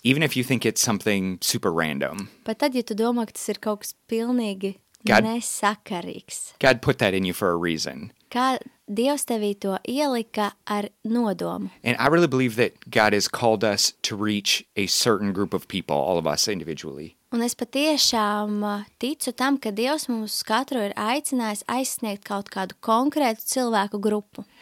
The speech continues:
Speaker 1: And, uh, I call that group our sphere of influence.
Speaker 2: Un es to saucu par, uh,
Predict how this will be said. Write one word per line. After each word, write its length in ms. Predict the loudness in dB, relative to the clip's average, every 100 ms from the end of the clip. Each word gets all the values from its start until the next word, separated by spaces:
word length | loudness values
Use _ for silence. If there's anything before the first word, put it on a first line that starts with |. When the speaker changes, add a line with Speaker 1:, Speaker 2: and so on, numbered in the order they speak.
| -10
Speaker 1:
And, 240 | -2 0 2
uh, 280 | 4 4 6
I 100 | 6
call 200 | 6 8
that 340 | 8 6 0
group 280 | -2 0 4
our 180 | 4 4
sphere 320 | 2 4 4
of 80 | 4
influence. 800 | 2 -2 -6 -6 -2 0 0 -2 -14 -20 _ -6
Speaker 2:
Un 200 | -2 -2
es 360 | -2 -2 -2
to 100 | -2 -2
saucu 520 | 0 2 2 2 -2 -2
par, 400 | 2 2 0 0
uh, 220 | -2